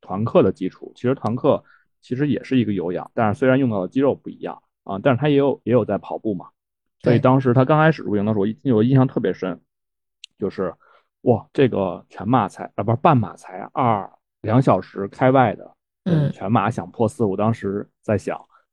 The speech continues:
Speaker 1: 我是不是 <laughs> 给自己挖了一大坑啊？<laughs> 对，对。然后，然后直到，直到后来没几天，他自己，就是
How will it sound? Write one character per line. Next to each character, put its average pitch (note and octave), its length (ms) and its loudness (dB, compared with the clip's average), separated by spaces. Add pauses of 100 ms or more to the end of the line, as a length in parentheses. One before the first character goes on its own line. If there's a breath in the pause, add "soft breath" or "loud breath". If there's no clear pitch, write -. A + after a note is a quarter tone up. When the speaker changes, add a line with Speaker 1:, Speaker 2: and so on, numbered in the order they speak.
(320)
Speaker 1:
我 F#2 120 -10
是 A2 140 -6
不 G#2 120 -8
是 G#2+ 300 -4 (420)
<laughs> D#3 500 2
给 C3+ 120 4
自 F3+ 160 6
己 G#2+ 120 4
挖 C3+ 260 6
了 F#3 100 6
一 F3 60 4
大 C#3+ 200 2
坑 F#3 320 2
啊？ B2+ 160 4 (340)
<laughs> A#3+ 240 4
对， A#2 420 2
对。 A2+ 180 2 (360 loud breath)
然 G#2+ 160 2
后， B2 320 6 (280)
然 G#2+ 160 0
后 A2 300 4
直 A2 200 -6
到， A2 240 6 (220)
直 A2 100 -4
到 G#2+ 300 2 (120)
后 A#2 160 0
来 A2 120 4
没 A#2 180 4
几 - 120 -10
天， A2 260 -4
他 A2+ 120 -2
自 A#2 120 -12
己， F2+ 160 -10 (360)
就 B2 120 2
是 B2 80 2